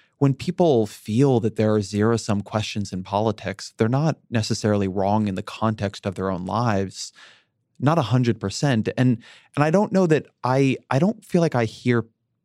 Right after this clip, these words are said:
people able to walk a middle ground on that, nor do I feel that I'm able to do it myself. I'm, I'm curious how you think about this.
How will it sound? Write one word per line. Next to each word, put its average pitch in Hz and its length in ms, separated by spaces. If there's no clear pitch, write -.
people 107 380
able 107 240
to 101 80
walk 98 320
a - 20
middle 101 240
ground 101 320
on 98 80
that, 95 240
nor 151 220
do 131 100
I 117 100
feel 110 240
that 98 140
I'm 104 220
able 101 180
to 101 80
do 101 140
it - 80
myself. - 640
I'm, 117 100
I'm 123 160
curious 147 480
how 131 100
you 113 220
think - 240
about - 240
this. - 420